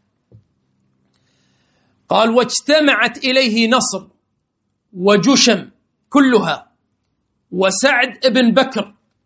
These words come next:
ماذا يطرب بالكم سعد بن بكر؟ قبيلة سعد بن بكر،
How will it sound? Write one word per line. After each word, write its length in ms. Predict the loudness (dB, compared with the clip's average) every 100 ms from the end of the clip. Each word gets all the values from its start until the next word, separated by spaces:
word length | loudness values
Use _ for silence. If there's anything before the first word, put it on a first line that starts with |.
| _ _ _ _ _ _ -4
ماذا 460 | -2 2 0 0 -4 -6 -8 -14 _ -10
يطرب 360 | -8 -4 -4
بالكم 320 | -2 -4 -6 -8
سعد 300 | -6 -4 -4
بن 160 | -4
بكر؟ 380 | -4 -4 -6 -10 _ _ _ _ _ _ _ _ _
قبيلة 300 | -2 2 2 0
سعد 340 | -2 -2 -4 -14 _ -10
بن 180 | -6 -4
بكر، 380 | -4 -6 -10